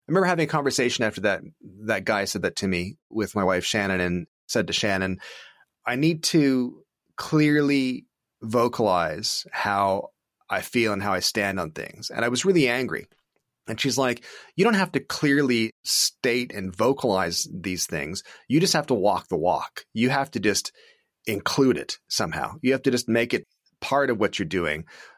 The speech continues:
as opposed to taking a stand and being all performative and being," uh, which performative stuff is fine sometimes, like virtue signaling. <laughs> Search, you know, signal good virtue.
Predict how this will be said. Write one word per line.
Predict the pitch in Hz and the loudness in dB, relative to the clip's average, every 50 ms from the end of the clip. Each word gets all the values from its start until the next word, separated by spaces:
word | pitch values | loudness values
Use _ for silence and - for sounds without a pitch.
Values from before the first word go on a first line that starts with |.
| _ _ | _ _
as | - 123 117 | -2 0 0
opposed | 120 - - 131 127 123 - | 0 2 2 0 0 0 0
to | 117 | -2
taking | - - 131 120 - 113 107 | 0 0 0 0 0 -2 0
a | 95 | 2
stand | 92 - - 117 113 113 113 107 | 2 2 2 2 0 0 0 0
and | 107 101 90 | 0 0 0
being | 107 101 98 95 80 | 0 0 0 -2 -2
all | - 98 92 | -2 -2 -2
performative | - 101 - - 120 117 117 110 104 101 98 87 | -2 -8 -4 0 0 2 2 2 2 0 0 0
and | 90 95 92 | -2 -2 0
being," | 85 104 101 98 98 95 95 95 95 95 - - - - - _ _ _ - | 0 0 0 2 0 0 0 -2 -4 -6 -10 -16 -20 -20 -20 _ _ _ -14
uh, | 82 | -6
which | - 185 220 - - | -2 -2 -2 -2 -4
performative | - - - - 202 220 226 190 147 120 | -8 -10 -2 0 0 2 4 2 2 2
stuff | - - - 113 - | 2 0 0 -2 -2
is | 98 - | -4 -4
fine | - 120 110 110 101 90 | -2 0 0 0 -2 -4
sometimes, | - 82 78 85 78 95 | -8 -8 -8 -6 -2 -2
like | 110 113 113 | -2 -2 0
virtue | 104 135 160 156 - 160 | 2 0 2 2 2 0
signaling. | 143 - 170 160 - 175 175 180 185 190 - _ _ _ _ _ | 2 2 2 2 2 2 4 4 2 2 -2 _ _ _ _ _
<laughs> | 180 - 202 - - - - - | -16 -16 -14 -8 -8 -8 -4 -2
Search, | 156 - - 196 190 233 - - - - - - - 139 - - | 0 0 2 0 0 -2 -6 -12 -14 -16 -8 -4 -4 -2 2 2
you | 190 175 | 4 4
know, | 156 156 | 4 2
signal | 160 - 208 214 208 240 214 165 | 2 2 0 2 4 4 2 4
good | 113 127 165 156 | 4 2 2 2
virtue. | 123 127 120 98 - - 98 82 82 | 2 2 0 2 0 -2 -2 -2 -4